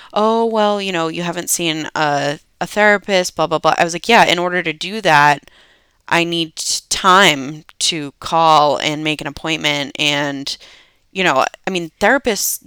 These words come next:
their schedules are not very flexible with, like, the working class. Like, they don't have appointments on the weekends. So we're kind of stuck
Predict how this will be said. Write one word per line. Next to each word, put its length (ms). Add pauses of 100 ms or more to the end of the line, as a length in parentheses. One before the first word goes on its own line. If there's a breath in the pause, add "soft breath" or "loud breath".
(120)
their 300
schedules 640
are 140
not 320
very 340
flexible 800
with, 300
like, 260
the 100
working 640 (100)
class. 540
Like, 200
they 160
don't 300 (460 loud breath)
have 600 (720 loud breath)
appointments 720
on 420
the 80
weekends. 840
So 800 (400)
we're 160
kind 320
of 480 (220)
stuck 600